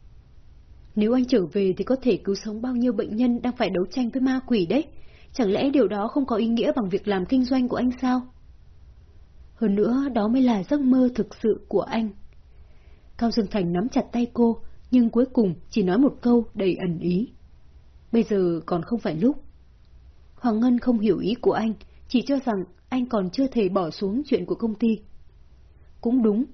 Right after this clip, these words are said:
một công ty lớn như vậy, đâu phải nói buông tay thì không cần để ý tới được. Mọi chuyện đều phải chờ sau khi hết bận rộn lại tính tiếp. Cuối tuần, Vũ Phong và Thủy Sam đúng hẹn đến nhà Cao Dương Thành để bàn chuyện đám cưới.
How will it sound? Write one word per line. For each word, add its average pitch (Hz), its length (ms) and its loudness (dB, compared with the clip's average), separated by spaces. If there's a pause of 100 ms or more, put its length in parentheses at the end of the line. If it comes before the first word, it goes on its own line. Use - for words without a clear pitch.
(320)
một 226 200 4
công 247 160 2
ty 254 120 4
lớn 208 200 0
như 277 160 0
vậy, 220 180 -2 (240)
đâu 262 120 4
phải 233 200 -2
nói 185 200 -2
buông 254 240 -2
tay 247 280 0 (180)
thì 233 140 2
không 269 220 0
cần 202 220 0
để 170 80 0
ý 165 140 0
tới 233 260 -2
được. 269 220 2 (800)
Mọi 202 200 2
chuyện 196 220 2 (220)
đều 214 140 2
phải 190 160 -2
chờ 190 240 0 (100)
sau 240 80 -2
khi 226 260 0
hết 277 200 -2
bận 170 160 -2
rộn 202 200 0 (200)
lại 202 100 -6
tính 185 300 -4
tiếp. 285 140 4 (2500)
Cuối 233 200 4
tuần, 214 200 2 (280)
Vũ 269 180 -2
Phong 277 160 -2
và 220 80 -2
Thủy 202 260 -4
Sam 240 220 0
đúng 208 160 2
hẹn 262 280 2
đến 233 200 0
nhà 247 240 4
Cao 247 120 0
Dương 254 160 2
Thành 202 260 0 (140)
để 180 120 0
bàn 170 200 -2
chuyện - 240 -2
đám 190 160 -4
cưới. 208 320 -2